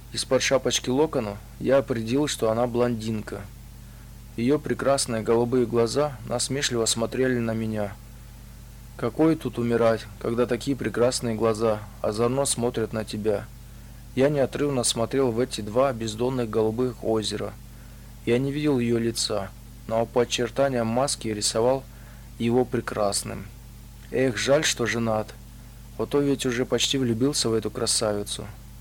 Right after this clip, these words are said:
В очередной раз у меня сняли повязку с головы, опять пошла кровь.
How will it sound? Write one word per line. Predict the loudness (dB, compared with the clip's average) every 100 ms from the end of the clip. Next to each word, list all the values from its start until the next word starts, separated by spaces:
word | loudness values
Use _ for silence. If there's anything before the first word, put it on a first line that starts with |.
| -18 -18 -18 -18 -18 -18 -18 -18 -18 -8 -2
В |
очередной | 0 2 2 4 6
раз | 6 6 2
у | 0
меня | 0 0
сняли | 2 2 2
повязку | 4 4 4 4 -2
с | 2
головы, | 4 4 2 -2 -8 -16 -16 -16 -4
опять | -2 2 2
пошла | 2 0 4 2
кровь. | 2 0 0